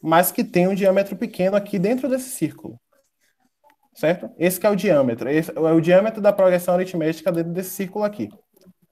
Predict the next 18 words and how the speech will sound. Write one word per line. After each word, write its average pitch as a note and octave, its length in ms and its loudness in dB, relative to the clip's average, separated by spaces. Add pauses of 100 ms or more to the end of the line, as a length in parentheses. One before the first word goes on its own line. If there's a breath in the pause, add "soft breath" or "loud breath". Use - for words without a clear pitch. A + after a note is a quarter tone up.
(200)
Então, C3+ 560 0 (1080)
acho - 180 -20
que - 60 -10
é C#3+ 60 -6
isso. - 500 -12 (2500)
Aqui, D#3 320 -2
isso E3+ 180 -2
em G3 40 2
azul B2 640 0 (1500)
é D3 640 6
o D#3 100 2
diâmetro C3+ 420 2
do, A#2+ 560 -2
da C3+ 140 4
progressão C3+ 440 2
aritmética B2 560 -2
no D3+ 140 -4
círculo. E3 440 -6